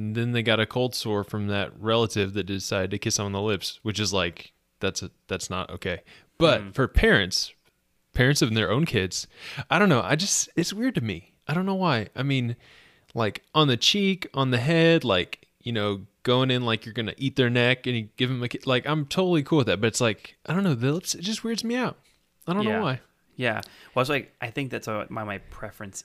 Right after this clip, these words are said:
Speaker 2: is to go, 'cause, like, I think there's, like, a mental, like, "Uh, it's a, it's a little bit weird" when I go to give 'em a kiss
Speaker 1: But
Speaker 2: and
Speaker 1: it's
Speaker 2: they
Speaker 1: also,
Speaker 2: wanna
Speaker 1: like, a germ thing where it's like, I don't wanna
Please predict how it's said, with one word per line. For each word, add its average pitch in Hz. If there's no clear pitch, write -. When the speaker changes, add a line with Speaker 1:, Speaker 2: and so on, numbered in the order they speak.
Speaker 2:
is 107
to 170
go, 165
'cause, 117
like, 107
I 101
think 107
there's, 104
like, 101
a 101
mental, 98
like, 92
"Uh, 427
it's 523
a, 480
it's 381
a 403
little 403
bit 427
weird" 427
when 147
I 120
go 110
to 107
give 113
'em 113
a 110
kiss 117
Speaker 1:
But 214
Speaker 2:
and 202
Speaker 1:
it's 185
Speaker 2:
they 214
Speaker 1:
also, 214
Speaker 2:
wanna 160
Speaker 1:
like, 127
a 113
germ 147
thing 185
where 160
it's -
like, 117
I 117
don't 143
wanna 135